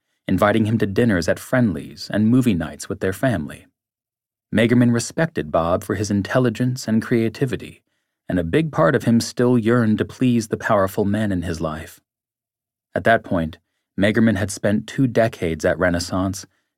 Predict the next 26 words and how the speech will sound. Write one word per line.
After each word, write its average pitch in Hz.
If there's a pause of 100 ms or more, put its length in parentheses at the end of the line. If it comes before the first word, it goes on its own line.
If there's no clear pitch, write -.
and 95
he 113
felt 123
an 120
appreciation 123
for -
the 82
firm. 80 (800)
He 127
decided 98
that 101
if -
he -
could 92
go 120
on 123
speaking 113
about 107
Mercer's 104
politics, 104 (340)
he'd 98
return 95
to 92
his 90
old 78
job. 71